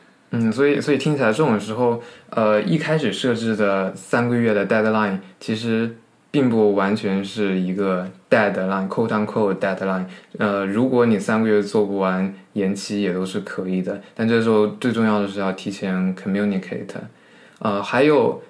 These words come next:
还有一个可能影响方面就是一个组的成员，他们的 seniority，这个组的成员是不是非常有经验的工程师？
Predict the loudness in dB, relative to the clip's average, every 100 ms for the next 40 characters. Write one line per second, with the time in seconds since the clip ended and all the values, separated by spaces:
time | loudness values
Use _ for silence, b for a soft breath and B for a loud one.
0 | -4 2 4 4 2 2 2 0 0 0
1 | 0 -2 -2 0 0 0 -2 -2 -6 -6
2 | -18 -8 -4 0 -2 -2 -4 -2 -4 -4
3 | -6 -4 -2 -2 -2 -4 -6 -6 -2 0
4 | -2 -2 -4 -2 0 0 -2 -4 -8 -8
5 | B -4 -2 0 -2 -2 -2 -4 -4 -4
6 | -2 -2 0 0 -2 -2 -2 0 -2 -2
7 | -4 -4 -8 -10 -8 -8